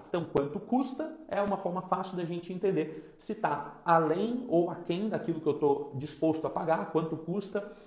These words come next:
é uma forma de entender, será que faz sentido pro meu, pro meu financeiro? Será que faz sentido pelo que a pessoa tá me apresentando? Então, meio que você é avaliado,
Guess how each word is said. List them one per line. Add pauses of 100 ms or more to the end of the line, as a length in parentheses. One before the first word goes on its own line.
é
uma
forma
de
entender,
será
que
faz
sentido
pro
meu,
pro
meu
financeiro? (340)
Será
que
faz
sentido
pelo
que
a
pessoa
tá
me
apresentando?
Então,
meio
que (240)
você
é
avaliado,